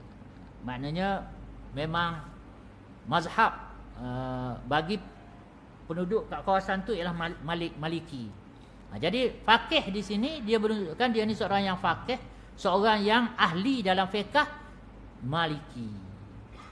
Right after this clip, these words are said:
Ha, bukan semua orang juga yang fasih, yang faqih dalam empat mazhab. Ah, saya pernah masa kat U I A dulu, saya pernah belajar juga. Satu madah, satu subjek. Nama dia,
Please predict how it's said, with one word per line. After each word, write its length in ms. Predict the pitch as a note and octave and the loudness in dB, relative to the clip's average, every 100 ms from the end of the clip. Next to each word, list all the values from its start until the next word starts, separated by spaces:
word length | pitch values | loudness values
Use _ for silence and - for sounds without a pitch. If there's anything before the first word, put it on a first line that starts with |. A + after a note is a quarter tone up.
| - - - - - | -16 -16 -16 -16 -12
Ha, 60 | F#2 F2 - - | -12 -10 -12 -8
bukan 280 | C3 - F#3 | -8 -2 -2
semua 320 | F3+ F3+ F3+ F#3 | 0 2 4 4
orang 320 | F#3 G#3+ F#3+ F3+ | 6 6 6 4
juga 240 | F#3 G3 | 4 2
yang 280 | D3 F3 F3+ | 4 2 0
fasih, 520 | - D3+ D3 - F#3 - - - - | -2 -4 -4 -4 -4 -4 -12 -18 -6
yang 160 | D#3 E3+ | -2 0
faqih 480 | E3 E3 - G3+ | 2 2 2 -2
dalam 320 | E3+ E3+ D#3 E3 | 0 -2 -2 0
empat 180 | G3 D3+ | 0 0
mazhab. 440 | E3+ F3+ G3+ - - - - - - - - - - - - - - - - | -2 -2 -4 -6 -12 -18 -18 -18 -16 -16 -16 -16 -14 -14 -16 -16 -16 -16 -16
Ah, 300 | - - - C#3 | -14 -14 -10 -2
saya 160 | F#3 | 0
pernah 400 | F#3+ F#3+ G3 F3 | 0 2 2 2
masa 240 | E3 E3 D3+ | 0 -2 -2
kat 320 | E3+ C3+ C3+ - | -2 -2 -6 -8
U 80 | C#3 | -6
I 80 | D3 | -4
A 80 | D#3 | -4
dulu, 240 | E3 G3 | -4 -2
saya 160 | F#3+ F3+ | -2 -2
pernah 160 | E3 | -2
belajar 320 | D#3+ E3 E3+ E3 | 0 0 2 0
juga. 240 | D3+ G3 - - - - - - | 0 -2 -4 -6 -18 -18 -14 -8
Satu 240 | C#3+ E3+ | -6 -4
madah, 400 | D#3+ D#3 D#3 F#3 - | -2 0 0 0 -2
satu 560 | D3+ C#3+ E3 D#3 D3 | -6 -4 -4 -4 -4
subjek. 400 | B2 D#3+ D3+ G3+ - - - - - | -2 -4 0 -2 -2 -8 -14 -18 -12
Nama 260 | C3+ D3+ D#3+ | -6 -2 0
dia, 400 | E3 G3+ A3 G3 | 0 0 0 -2